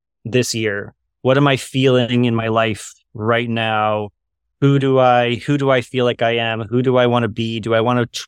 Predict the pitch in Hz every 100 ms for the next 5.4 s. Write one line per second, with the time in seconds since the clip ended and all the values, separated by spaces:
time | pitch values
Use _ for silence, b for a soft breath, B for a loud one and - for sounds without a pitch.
0 | _ 120 - 123 117 127 117 113 113 113
1 | - 113 113 120 110 101 _ _ _ 123
2 | 113 - 123 120 120 117 113 107 147 160
3 | 139 123 120 113 113 110 _ _ _ _
4 | 151 147 123 - - _ _ _ - 135
5 | 147 135 165 135